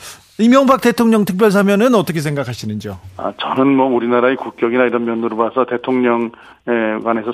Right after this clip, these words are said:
Speaker 2: 사면하는 거는 저는 뭐 저는 찬성하고요. 제가 이제 대선 후보 과정에서도 뭐, 어, 대통-, 과-, 과거 대통령들에 대한 문제는 그 국민 화합인 차원에서 사면하는 게 바람직하다라는 이 의견을 여러 번 말씀드린 적이 있습니다.
Speaker 1: 저는요, 그런데 사면을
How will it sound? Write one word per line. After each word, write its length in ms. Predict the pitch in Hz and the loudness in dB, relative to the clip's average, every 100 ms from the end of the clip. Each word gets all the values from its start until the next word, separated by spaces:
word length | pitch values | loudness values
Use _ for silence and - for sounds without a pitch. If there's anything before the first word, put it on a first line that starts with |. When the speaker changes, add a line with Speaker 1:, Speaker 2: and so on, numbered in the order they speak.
| - | -4
Speaker 2:
사면하는 380 | 151 131 117 | 0 2 0
거는 200 | 110 123 117 | 0 -2 -4
저는 380 | 113 127 127 - _ _ _ _ - | -2 -2 -2 -6 _ _ _ _ -4
뭐 200 | 117 113 | -2 0
저는 220 | 127 127 - | -2 -2 -4
찬성하고요. 640 | 131 123 120 107 120 117 | -4 -2 -2 -2 -2 0
제가 240 | 143 151 | 2 2
이제 200 | 151 143 127 | 0 -2 -4
대선 260 | 123 143 | -6 -4
후보 180 | 143 131 | -2 0
과정에서도 680 | 127 123 117 110 110 123 113 | 0 -2 -6 -6 0 0 0
뭐, 300 | 110 110 110 _ _ _ _ _ | -2 -4 -6 _ _ _ _ _
어, 140 | 113 104 | -8 -6
대통-, 300 | 117 117 - - | -6 -8 -14 -14
과-, 280 | - 107 107 | -4 -2 -2
과거 240 | - 113 120 | -2 -2 -2
대통령들에 760 | 113 - 120 113 110 113 110 | -4 -4 -4 -2 -2 -2 -2
대한 160 | 113 110 | -2 -4
문제는 680 | 110 104 107 113 117 120 117 _ - | -6 -6 -6 -4 -4 -6 -12 _ -12
그 120 | 110 | -10
국민 280 | 123 120 120 | -4 -4 -2
화합인 400 | 139 135 120 110 | -2 -2 -4 -8
차원에서 600 | - 123 110 101 117 120 120 | -4 -4 -4 -4 -2 -2 -4
사면하는 400 | - 147 123 104 | -8 -4 -4 -4
게 160 | 107 120 _ - - - - | -8 -10 _ -20 -20 -20 -8
바람직하다라는 840 | 120 117 117 - 113 110 113 117 | -4 -4 -4 -8 -4 -2 -2 -4
이 140 | 120 113 | -4 -6
의견을 460 | 123 113 113 117 113 | -4 -2 -2 -2 -2
여러 160 | 104 101 | -4 -2
번 220 | 120 113 | -4 -4
말씀드린 680 | 92 104 107 - 113 101 98 | -6 -8 -10 -8 -8 -8 -8
적이 140 | 113 | -8
있습니다. 320 | 107 - - - | -8 -12 -10 -4
Speaker 1:
저는요, 760 | 165 240 302 269 156 170 170 | 0 0 0 0 0 -2 -4
그런데 480 | 143 170 147 143 147 | -4 -6 -4 -4 -4
사면을 960 | - - 247 277 269 254 226 214 156 | -6 -4 -2 0 0 0 2 0 0